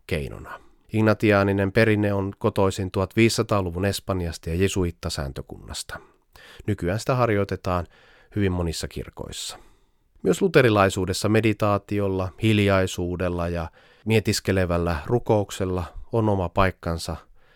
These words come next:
ja on ollut erilaisia tapoja ja erilaisia muotoja. Yksi merkittävä ja keskeinen läntisen kristillisyyden meditaation ja kontemplatiivisen rukouksen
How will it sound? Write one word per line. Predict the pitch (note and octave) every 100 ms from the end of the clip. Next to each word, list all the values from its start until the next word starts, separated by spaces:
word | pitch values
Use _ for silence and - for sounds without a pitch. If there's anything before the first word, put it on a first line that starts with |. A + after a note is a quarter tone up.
| _ F2+
ja | F#2+
on | G2
ollut | F2+ F2+
erilaisia | F#2+ F#2 E2 D#2 - D2+ D2+ - - - _ _ _ -
tapoja | F2+ - E2 D#2+ D#2 - -
ja | D2+
erilaisia | D2+ D#2 B1+ C#2+ -
muotoja. | C2+ C2 - - - - - _ _ _ _ -
Yksi | D#3+ - D3 B2 _ -
merkittävä | C#3 C3 C3 - B2+ A#2+
ja | A#2
keskeinen | - B2 - A#2+ A2+ A#2
läntisen | A#2 A2+ A2+ G#2+
kristillisyyden | - A2+ - G#2+ G2 - F#2+ F#2+ F#2+ F2+ - - _ -
meditaation | A2+ A#2+ A2+ A2+ G#2 G2+ G#2 G2 G2
ja |
kontemplatiivisen | F#2+ A2 G#2 G2 F#2+ - F2+ E2+ E2+ F2 E2
rukouksen | D#2+ G#2 - F#2 F2 - F#2 E2+